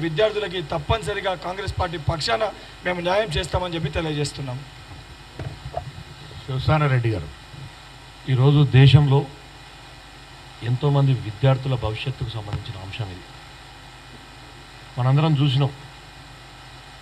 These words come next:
Speaker 3: గతంలో కూడా ఏదైనా పేపర్ లీకేజీలు ఉంటే వా-, తెలంగాణ ప్రభుత్వంలో జరిగిన పేపర్ లీకేజీలకు మేము పోరాటం చేస్తుంటే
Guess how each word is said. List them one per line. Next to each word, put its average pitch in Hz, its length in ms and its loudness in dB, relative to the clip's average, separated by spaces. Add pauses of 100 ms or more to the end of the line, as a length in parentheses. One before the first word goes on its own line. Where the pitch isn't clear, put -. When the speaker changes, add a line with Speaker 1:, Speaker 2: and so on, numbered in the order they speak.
(280)
Speaker 3:
గతంలో 156 380 2 (100)
కూడా 160 180 2 (200)
ఏదైనా 156 340 2
పేపర్ 151 380 4
లీకేజీలు 139 420 -2
ఉంటే 131 180 -8 (1900)
వా-, 117 160 -2 (500)
తెలంగాణ 160 380 2 (100)
ప్రభుత్వంలో 165 460 -4
జరిగిన 156 200 -2 (100)
పేపర్ 147 260 6
లీకేజీలకు 147 520 -2 (220)
మేము 151 180 4 (100)
పోరాటం 160 420 4
చేస్తుంటే 151 420 -4